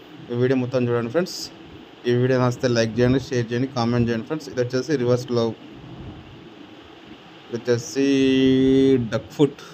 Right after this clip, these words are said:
ఇది వచ్చేసి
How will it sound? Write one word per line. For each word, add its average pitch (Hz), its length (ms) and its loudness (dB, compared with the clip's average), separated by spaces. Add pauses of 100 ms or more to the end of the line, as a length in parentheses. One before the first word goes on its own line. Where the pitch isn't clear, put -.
(4000)
ఇది 127 100 0
వచ్చేసి 127 340 -2